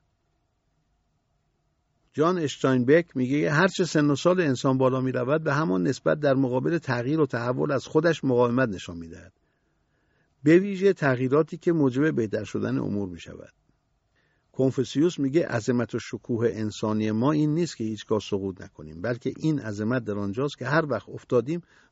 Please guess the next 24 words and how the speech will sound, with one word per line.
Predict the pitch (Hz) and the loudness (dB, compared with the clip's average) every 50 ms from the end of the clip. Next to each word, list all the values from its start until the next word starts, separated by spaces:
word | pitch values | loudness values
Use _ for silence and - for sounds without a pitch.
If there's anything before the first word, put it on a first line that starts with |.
| _ | _
دوباره | - 135 127 135 139 156 170 | 0 2 4 4 2 2 2
برخیزیم | 156 160 165 170 160 - 175 165 170 196 196 190 | 2 2 2 2 0 0 -2 -2 0 -2 -2 -2
و | 175 151 | -2 -4
تلاش | - - 110 110 123 123 113 - | -2 -2 0 2 2 2 2 2
را | 131 | 0
از | 110 - | 0 0
سر | - - 104 90 | -2 -6 -6 -6
گیریم.» | 85 82 78 - _ - - _ _ _ _ _ _ _ _ _ _ _ _ _ _ _ _ _ _ _ _ _ _ _ _ _ _ _ _ _ _ _ _ _ _ _ _ _ - | -6 -12 -18 -20 _ -20 -20 _ _ _ _ _ _ _ _ _ _ _ _ _ _ _ _ _ _ _ _ _ _ _ _ _ _ _ _ _ _ _ _ _ _ _ _ _ 0
موریس | 131 165 180 160 - 139 | 2 2 2 2 2 -2
مترلینگ | 139 127 - 139 127 120 123 151 165 156 | -4 0 2 2 2 2 2 0 0 0
میگه: | 143 123 135 160 156 | -2 0 0 0 -2
«آدمی | - - 123 120 123 123 120 143 156 | 2 2 2 4 4 4 4 2 0
ساختار | - - 139 123 110 - - - 143 151 170 170 - - | 0 2 2 2 2 0 -2 2 2 2 4 2 -2 -4
افکار | - 107 - - _ - 135 139 143 | -8 -8 -8 -8 _ 0 0 2 0
خیش | 123 - 104 92 - - | -2 -2 -8 -10 -10 -14
است. | - - - - - | -18 -20 -20 -20 -14
فردا | _ - 131 123 127 123 147 147 | _ 0 0 2 2 4 2 2
همان | 127 131 151 175 196 196 190 | 2 2 2 2 4 2 2
خواهد | 160 185 180 175 175 170 | 2 0 2 2 0 0
شد | - 190 185 - | 0 -2 -2 -2
که | - - - 120 | -6 -6 -4 -2
امروز | 120 120 123 147 135 113 | -2 2 2 2 2 2
می‌اندیشیده | 101 95 90 87 90 87 87 90 - 90 90 90 | 0 -2 -4 -6 -8 -10 -12 -12 -12 -12 -10 -10
است.» | 95 92 98 - - _ | -12 -12 -14 -20 -20 _